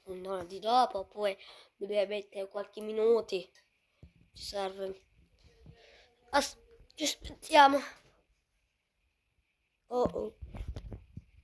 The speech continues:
Purtroppo si è scaduto il tempo di video. Ci vediamo dopo, io credo. Ma non ci vediamo dopo. Va bene, ci stiamo continuando.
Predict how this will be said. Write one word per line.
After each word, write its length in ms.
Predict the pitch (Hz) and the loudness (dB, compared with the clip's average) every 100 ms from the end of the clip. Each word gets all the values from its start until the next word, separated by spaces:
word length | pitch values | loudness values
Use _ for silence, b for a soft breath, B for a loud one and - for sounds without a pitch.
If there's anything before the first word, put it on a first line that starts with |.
| - | -18
Purtroppo 520 | - - 269 254 240 | -6 -4 -2 -4 -2
si 180 | 226 233 | -2 -2
è 20 | |
scaduto 520 | 226 - 247 254 226 | -6 -4 0 0 4
il 340 | 240 240 254 254 | 4 4 -4 -8
tempo 520 | 277 247 240 - 240 | -2 -2 -4 -8 -6
di 240 | 226 233 226 b b | -4 -6 -8 b b
video. 460 | - 240 220 220 214 _ _ _ _ _ _ _ _ _ _ _ | -2 0 0 -4 -6 _ _ _ _ _ _ _ _ _ _ _
Ci 100 | 254 | -6
vediamo 240 | 247 247 | -2 0
dopo, 320 | 247 233 - _ _ - - _ _ | 0 -4 -10 _ _ -20 -20 _ _
io 160 | 247 233 | -6 -4
credo. 380 | 233 220 226 - _ _ _ _ _ _ - - | -2 -4 -6 -14 _ _ _ _ _ _ -20 4
Ma 140 | 277 | 8
non 200 | 277 339 | 10 8
ci 120 | - - 220 | 6 -2 -4
vediamo 280 | 208 196 202 | -4 -6 -8
dopo. 420 | 190 196 - 180 - _ _ _ b b | -12 -14 -14 -18 -20 _ _ _ b b
Va 80 | 220 | -20
bene, 400 | 214 240 226 _ _ - | -16 -16 -16 _ _ -18
ci 140 | - 262 | -16 -18
stiamo 240 | - 240 | -10 -10
continuando. 800 | 240 226 - 220 214 190 - 202 | -8 -12 -10 -14 -14 -20 -12 -12